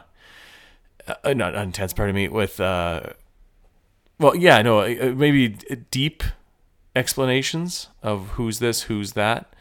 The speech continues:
uh, what else could happen, like, investigating areas. So it's like, well, where did this magic come from? All that kind of stuff. Like,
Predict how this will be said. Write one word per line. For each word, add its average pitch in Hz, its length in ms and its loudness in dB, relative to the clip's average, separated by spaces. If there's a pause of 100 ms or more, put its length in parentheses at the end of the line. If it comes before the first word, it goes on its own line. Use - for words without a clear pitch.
(400)
uh, 87 340 0
what 92 280 -2
else 101 200 0
could 107 120 -6
happen, 107 420 -2
like, 90 180 -4
investigating 104 920 -4 (520)
areas. 127 520 -6 (420)
So - 160 2
it's 95 80 0
like, 92 120 -2
well, 82 180 -6
where 80 140 -8
did 85 100 -8
this 87 140 -10
magic 147 300 -4
come 78 200 -8
from? 78 180 -10
All 85 140 -6
that 85 80 -8
kind 90 120 -12
of 78 60 -12
stuff. 90 240 -10
Like, 90 180 -10